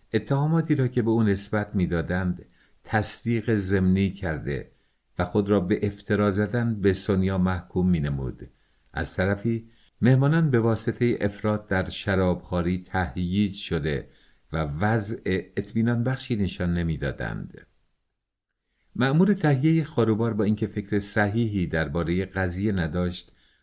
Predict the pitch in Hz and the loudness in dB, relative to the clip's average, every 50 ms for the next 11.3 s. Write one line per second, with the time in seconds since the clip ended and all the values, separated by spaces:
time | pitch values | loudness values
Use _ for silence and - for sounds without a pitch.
0 | _ _ - 117 120 127 131 131 123 - 143 139 143 139 139 - 117 107 110 104 | _ _ 2 4 4 6 4 2 0 0 0 0 0 -2 -2 0 2 2 2 2
1 | - - 101 85 - - 90 87 87 - 87 76 69 - - 67 60 58 53 - | 2 0 -2 -2 0 -2 -2 -2 -2 -2 -4 -4 -4 -4 -4 -4 -4 -4 -6 -10
2 | - - - _ _ _ _ _ _ _ _ _ - 95 90 87 82 90 98 101 | -16 -18 -20 _ _ _ _ _ _ _ _ _ 2 2 4 4 4 4 2 2
3 | 101 - 110 117 107 - - 123 123 120 107 117 101 - - 120 113 110 104 90 | 2 2 0 0 0 0 0 2 2 2 2 0 -2 0 0 2 2 2 2 2
4 | 104 110 104 104 104 98 98 90 95 98 98 95 110 117 113 127 131 127 120 110 | 0 0 2 2 2 2 2 2 2 0 0 0 0 0 0 2 2 2 2 2
5 | 101 90 95 104 107 101 - - 92 90 - - - 87 87 95 92 92 - 80 | 2 2 2 0 0 0 0 -2 -4 -4 -4 -4 -2 -2 0 0 -2 -2 -4 -6
6 | 78 69 - - 73 67 62 - - _ - - _ _ _ _ _ _ _ _ | -6 -6 -4 -4 -4 -4 -4 -6 -10 _ -20 -20 _ _ _ _ _ _ _ _
7 | _ _ _ - 82 - - 147 143 160 156 156 165 147 - 135 120 135 131 - | _ _ _ -4 -4 0 2 2 2 2 2 0 -2 -2 0 0 0 0 -2 0
8 | - 110 113 107 107 104 95 - - - - 113 104 95 98 92 92 104 98 107 | 0 2 2 4 2 0 -2 -4 -6 -4 -2 -2 0 0 0 2 2 2 2 2
9 | 110 104 101 - - 73 69 73 69 78 80 80 - 135 135 131 120 - 127 117 | 0 0 -2 -2 -2 -4 -4 -2 -2 -2 -2 0 0 2 2 2 2 2 0 2
10 | 117 117 123 107 113 110 - - - 123 120 - - 117 104 95 92 95 90 90 | 2 2 2 0 0 -2 -4 -2 -2 -2 -2 0 0 2 2 2 2 2 2 2
11 | 90 - 92 85 78 - | 2 0 0 0 0 -2